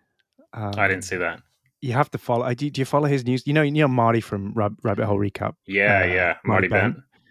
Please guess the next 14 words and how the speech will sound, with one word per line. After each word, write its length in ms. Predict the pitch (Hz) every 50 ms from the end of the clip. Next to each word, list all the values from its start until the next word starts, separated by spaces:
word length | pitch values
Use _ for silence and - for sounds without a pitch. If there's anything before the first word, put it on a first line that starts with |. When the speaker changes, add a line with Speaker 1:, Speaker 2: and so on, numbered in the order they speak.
| _ _ _ _ _ _
Speaker 2:
So 120 | - - 113
he 100 | 117 123
sends 300 | 120 - 127 113 107 107
out 160 | 107 113 113
a 20 |
newsletter, 460 | 104 104 107 107 104 110 101 101 101 98
and 100 | 95 101
he's 120 | 98 104
always, 240 | 110 110 110 101 -
he's 260 | 120 - 120 110 104
always 440 | 120 123 123 113 104 - - - -
<laughs> 840 | - - - - - - - - - _ _ _ _ _ _ _ _ - -
doing, 140 | 143 117 95
like, 160 | 117 127